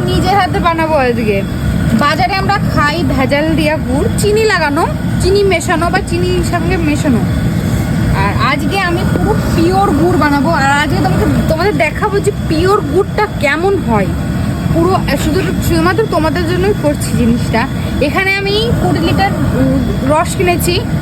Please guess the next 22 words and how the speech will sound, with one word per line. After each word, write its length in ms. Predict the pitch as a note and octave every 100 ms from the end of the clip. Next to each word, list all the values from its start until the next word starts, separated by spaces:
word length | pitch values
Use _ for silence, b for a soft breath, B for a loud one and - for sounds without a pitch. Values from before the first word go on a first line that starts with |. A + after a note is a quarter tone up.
| - -
পাঁচশো 320 | E4 - G#4
টাকা 240 | G4+ D4+
দিয়ে। 240 | G3 G3+ F3+ F3+ - - - - -
এই, 140 | C#4+ - -
এই 140 | E4
এক 260 | E4 D#4 C#4
ড্রাম 200 | E4+ F4+
হচ্ছে 280 | G4+ - G4+ -
কুড়ি 180 | F#4+
লিটার। 300 | E4 D4+ G#3 - - - - -
না, 200 | D#4 D4+ -
এখানে 320 | B3+ D#4 F4+
আঠেরো 360 | D#4+ - E4+ G4
আছে, 320 | F#4+ B4 D5+ - - -
আর 100 | C4+
দু 160 | C#4 E4+
লিটারের 340 | D#4+ D#4+ D#4+
বোতলে 360 | C#4+ C#4 D#4+ F#4
দুটো 260 | D#4 D4
নিয়েছিলাম, 440 | C#4+ D4 - E4+ G4 - - - - - - - - - - - - - -
কুড়ি 160 | F#4+
লিটার। 280 | D#4+ A#3